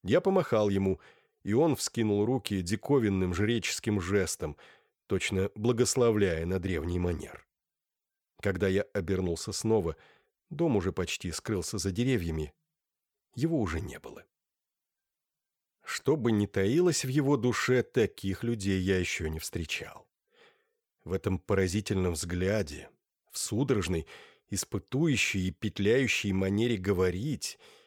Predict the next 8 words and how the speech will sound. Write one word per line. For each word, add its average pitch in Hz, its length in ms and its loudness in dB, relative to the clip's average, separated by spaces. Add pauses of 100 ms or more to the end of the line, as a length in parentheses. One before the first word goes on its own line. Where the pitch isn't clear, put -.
(340)
во 82 160 -2
внезапных 101 640 0
оглядках 101 720 -2
в - 100 -20
пустоту - 600 -6
светилось 165 680 -2
нечто 170 380 0
большее, 143 680 2